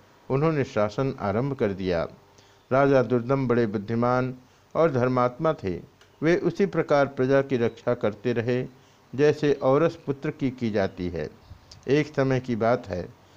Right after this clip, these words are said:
महात्मा लोमस जी राजभवन पर पधारे। राजा ने प्रणाम करके उनका स्वागत सत्कार किया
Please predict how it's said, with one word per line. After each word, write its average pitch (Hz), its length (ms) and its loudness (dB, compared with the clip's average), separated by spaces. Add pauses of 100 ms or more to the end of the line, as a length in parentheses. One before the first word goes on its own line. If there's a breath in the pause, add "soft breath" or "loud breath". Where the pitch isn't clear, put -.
(200 soft breath)
महात्मा 139 480 0
लोमस 139 420 2
जी 151 400 -2 (200)
राजभवन 135 640 2
पर 123 180 0
पधारे। 95 580 -2 (560 soft breath)
राजा 135 340 4
ने 117 160 2
प्रणाम 113 440 -2
करके 127 380 0
उनका 110 380 -2
स्वागत 113 540 -2
सत्कार 107 400 0
किया 98 420 -2